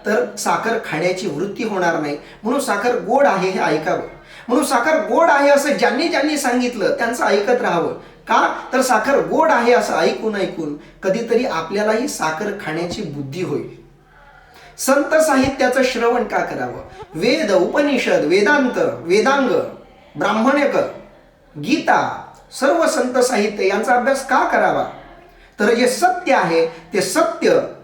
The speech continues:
त्यांनी अनुभवांती सांगितलेलं आहे, आणि आपल्याला त्या अनुभवाकडे जायचं असेल तर त्यांनी सांगितलेले अनुभव आधी शब्द रूपात का होईना आपण ऐकायला हवेत.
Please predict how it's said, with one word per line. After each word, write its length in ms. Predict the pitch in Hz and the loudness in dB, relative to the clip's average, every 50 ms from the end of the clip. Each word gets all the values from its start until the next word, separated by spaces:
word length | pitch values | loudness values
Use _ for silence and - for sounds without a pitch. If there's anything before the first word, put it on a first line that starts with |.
| - - - - - - | -20 -20 -20 -20 -20 -6
त्यांनी 260 | - 202 214 240 262 302 | -2 0 2 2 2 0
अनुभवांती 920 | - - 185 190 214 247 220 208 247 269 320 320 339 302 277 - 294 269 | 0 0 0 2 2 2 2 4 4 4 4 4 2 2 0 -2 -4 -4
सांगितलेलं 600 | - 240 214 214 220 214 - - 202 185 165 - | -2 -2 -2 -2 -2 -2 -2 -2 0 0 0 0
आहे, 280 | 120 - - - - - - _ _ _ - - - | -2 -6 -10 -14 -20 -20 -20 _ _ _ -20 -12 -4
आणि 160 | 190 247 277 | -2 0 0
आपल्याला 540 | 269 175 - - - 233 269 277 302 302 - | 2 0 0 0 0 0 2 2 2 0 0
त्या 120 | 302 285 240 | 0 2 2
अनुभवाकडे 680 | 190 196 214 220 202 220 254 320 339 - 277 254 262 240 | 2 0 0 -2 0 0 2 2 2 2 2 2 4 4
जायचं 300 | 233 220 208 202 - 190 | 4 2 2 0 0 0
असेल 600 | 185 - - 226 196 170 131 127 - - - - - - - - - - | 0 0 2 2 2 2 0 -2 -6 -12 -16 -18 -20 -20 -20 -20 -6 -4
तर 100 | 214 208 | -2 -2
त्यांनी 420 | 208 - 185 180 190 240 269 311 | 0 0 0 0 2 2 0 0
सांगितलेले 800 | 262 - - - 185 196 226 254 240 - 233 220 214 202 196 180 | -2 -2 -2 -2 -2 0 0 -2 -2 0 2 2 2 4 2 0
अनुभव 580 | 175 165 170 196 247 202 202 190 175 - - - - - - - | 0 -2 -2 0 -2 0 2 2 2 2 2 -2 -8 -14 -10 -6
आधी 220 | 160 170 190 240 | -4 -2 -2 -2
शब्द 360 | - - - 214 226 247 262 277 | -4 -2 0 0 0 2 4 4
रूपात 320 | 254 214 208 196 214 196 | 4 4 2 0 -2 -2
का 180 | 190 - 202 196 | -2 -2 -4 -2
होईना 300 | 190 180 170 175 180 - | 0 0 0 2 2 0
आपण 340 | - - - - 208 - | 0 -2 -4 -4 -6 -6
ऐकायला 500 | - 170 170 165 170 185 190 202 180 160 | -2 -2 -2 -2 0 -2 -2 -2 -2 -2
हवेत. 360 | 127 123 120 107 101 - - | -4 -6 -8 -10 -14 -20 -20